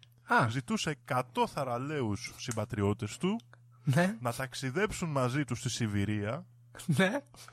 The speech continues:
Speaker 2: με τάρανδους και έλκυθρα και τέτοια και να ταξιδέψουνε μέχρι την τρύπα αυτή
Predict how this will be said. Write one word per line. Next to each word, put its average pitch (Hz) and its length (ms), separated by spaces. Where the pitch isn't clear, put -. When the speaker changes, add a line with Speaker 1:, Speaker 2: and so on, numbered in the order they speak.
Speaker 2:
με 123 480
τάρανδους 104 720
και 104 120
έλκυθρα 110 600
και - 120
τέτοια 120 500
και 196 120
να 175 120
ταξιδέψουνε 131 1000
μέχρι 110 600
την 113 160
τρύπα 123 380
αυτή 220 400